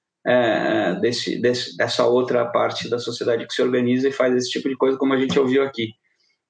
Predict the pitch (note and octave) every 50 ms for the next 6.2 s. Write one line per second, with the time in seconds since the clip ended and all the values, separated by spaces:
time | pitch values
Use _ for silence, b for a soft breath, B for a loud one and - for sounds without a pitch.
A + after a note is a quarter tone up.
0 | _ _ - A2+ A2 - C3 B2+ C#3 C#3+ D3+ D#3 D#3+ - - B2+ C3 B2+ B2 B2
1 | A#2+ A#2 - - - A#2+ A#2+ A#2 G#2+ G#2+ G#2+ A2 G#2 G#2+ A#2+ B2 B2+ B2+ C3 -
2 | - C3+ - - C#3 C3+ C3 B2+ B2 B2+ C#3+ C#3+ - - C#3 C#3 B2 A#2+ - -
3 | - _ _ _ - - - _ _ B2+ C3+ D3 D#3 D#3+ D3+ C3+ C#3 C3 B2+ B2
4 | C3+ D3+ D#3+ E3+ D#3 B2+ B2+ C3 C3+ B2+ A#2+ A#2+ A#2 A#2 C3+ C#3+ C#3 D3 C3+ C3
5 | B2+ B2+ B2+ B2 B2 A#2+ B2 A#2 A#2 - - - _ - A#2 A2+ A#2+ C3+ C#3+ C#3+
6 | D3 D#3 D#3 D#3